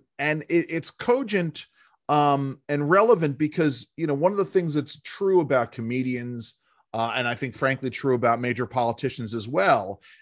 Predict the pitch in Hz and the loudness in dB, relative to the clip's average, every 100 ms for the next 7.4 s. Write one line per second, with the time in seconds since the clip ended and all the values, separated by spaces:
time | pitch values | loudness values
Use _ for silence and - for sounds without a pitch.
0 | - 147 135 143 160 147 - 226 233 185 | 0 0 4 2 2 0 0 -4 -2 -2
1 | - - 233 196 127 117 - 170 202 196 | -2 6 6 8 4 0 -4 -2 -2 -2
2 | 170 - - 170 175 165 147 135 135 - | -6 -6 -4 0 0 0 -2 -2 -4 -2
3 | 254 160 - _ _ - 147 143 147 156 | 0 2 0 _ _ -2 0 2 2 4
4 | 165 156 151 139 143 135 127 117 90 - | 2 2 4 4 2 2 2 2 -2 -14
5 | - - 143 143 156 160 202 175 160 156 | -20 -2 2 2 4 2 4 6 6 4
6 | 156 147 165 131 - 151 156 160 - 139 | 2 0 2 0 0 -2 0 -4 -8 -8
7 | 123 113 123 | -4 -2 -4